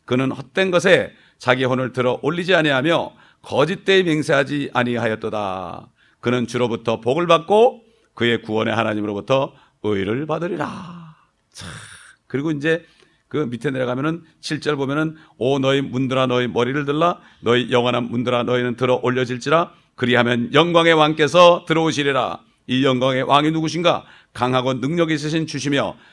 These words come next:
전쟁의 능력 있으신 주시로다. 오 너희 문들아, 너희 머리를 들라. 너희 영원한 문들아, 그것들을 들라.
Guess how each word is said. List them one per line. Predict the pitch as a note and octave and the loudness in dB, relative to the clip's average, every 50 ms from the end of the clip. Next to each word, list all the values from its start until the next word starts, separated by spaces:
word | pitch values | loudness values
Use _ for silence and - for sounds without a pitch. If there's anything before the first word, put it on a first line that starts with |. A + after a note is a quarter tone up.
| _ _ | _ _
전쟁의 | - - A2+ B2+ C#3+ D#3 D#3+ D3+ E3+ F3 F3+ F3+ F#3+ - - - F#3 F#3+ F#3 C#3+ | -6 0 2 2 4 4 2 2 2 2 2 2 -4 -6 -4 -2 -2 -2 0 -2
능력 | C3+ C#3+ C#3+ C#3 C#3 - | -4 -2 -2 -2 -4 -4
있으신 | C#3+ A#2+ - - A#2+ D3+ D#3+ E3+ F#3 | -6 -8 -8 -8 -6 -6 -6 -6 -6
주시로다. | F3 C#3+ B2+ C3+ C3+ A#2+ G#2+ B2 F3 A3 G#4 - - _ _ _ _ | -8 -8 -6 -4 -4 -2 0 2 2 0 0 -4 -16 _ _ _ _
오 | - A#2 C3+ C3+ | 0 0 0 2
너희 | C3 B2+ C3 C3 | 4 4 2 2
문들아, | B2+ - - B2+ B2+ A#2+ B2+ B2 A#2+ | 2 -2 -4 -4 -2 0 0 0 0
너희 | A#2 A#2+ A#2+ A#2 A2+ | 2 0 0 0 0
머리를 | - A#2 B2 C3 D3 D#3 D#3+ | 0 -2 -2 0 0 -2 -2
들라. | D3+ D3+ D3+ F3 F#3+ G3 - - _ _ _ | -2 0 2 2 0 0 -2 -6 _ _ _
너희 | - A2+ A#2 A2+ A2 A#2 | 0 0 0 0 2 2
영원한 | C3 C#3+ D3+ D#3+ E3+ F3 | 2 2 4 4 2 0
문들아, | E3+ C#3+ C#3+ C#3+ C#3 C#3+ D3 C#3+ C#3+ - | 0 -2 -2 0 2 2 2 2 0 -6
그것들을 | - A#2+ B2+ A2 B2+ B2+ B2 A2+ | -4 -4 -2 0 0 0 0 0
들라. | A#2+ A2 A#2+ C3+ C#3 C#3 | 0 2 2 2 2 0